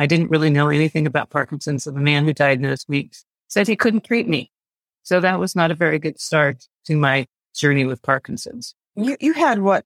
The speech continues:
Speaker 2: many might call a triple threat going on.
Speaker 1: Trifecta, baby. I had a
Speaker 2: Oh.
Speaker 1: trifecta. Yeah.
Speaker 2: You must have felt, felt like the sky was falling, like enough is enough. So you had the back surgery and also
Speaker 1: breast cancer and then Parkinson's. <laughs> Yeah. I,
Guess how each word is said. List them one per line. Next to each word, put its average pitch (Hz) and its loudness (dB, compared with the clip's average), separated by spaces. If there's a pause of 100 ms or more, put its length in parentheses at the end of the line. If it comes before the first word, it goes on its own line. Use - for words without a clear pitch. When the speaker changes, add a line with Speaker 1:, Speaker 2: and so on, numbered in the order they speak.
(100)
Speaker 2:
many 196 2
might 185 0
call 180 0
a 165 -2
triple 170 0 (280)
threat 262 0
going 151 2
on. 135 -8 (300)
Speaker 1:
Trifecta, 196 0
baby. 156 0
I 156 -6
had 175 0
a 165 -4
Speaker 2:
Oh. 285 4
Speaker 1:
trifecta. 196 -4 (720)
Yeah. 165 -2
Speaker 2:
You 254 2
must 269 0
have 220 -8 (100)
felt, 254 0
felt 247 2
like 233 0
the - -6
sky 240 0
was 247 0
falling, 165 0
like 165 -2
enough 202 0
is 196 -6
enough. 208 0
So - -6
you - 2
had 165 -2
the 156 -4
back 220 2
surgery 160 -2
and 175 0
also 190 0 (400)
Speaker 1:
breast 185 0
cancer 156 -2 (300)
and 156 4
then 147 2
Parkinson's. 143 -6 (200)
<laughs> - -4 (600)
Yeah. 151 -2 (220)
I, 165 -2